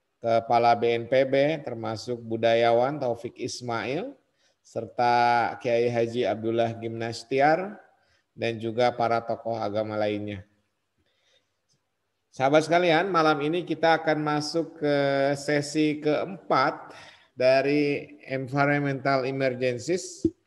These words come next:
atau kegawat daruratan karena lingkungan, di mana topik kita di sesi keempat ini adalah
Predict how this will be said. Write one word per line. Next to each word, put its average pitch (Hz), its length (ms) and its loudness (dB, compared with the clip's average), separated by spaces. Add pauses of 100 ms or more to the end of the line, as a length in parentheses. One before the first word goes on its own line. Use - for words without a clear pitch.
(340)
atau 123 400 0
kegawat 123 480 2
daruratan 120 640 0
karena 120 560 -6
lingkungan, 120 880 -4 (640)
di 120 80 -6
mana 143 880 0 (640)
topik 135 480 2
kita 139 400 -2
di 135 80 -4
sesi 131 320 -4
keempat 123 560 -4
ini 143 240 -4
adalah 139 720 -2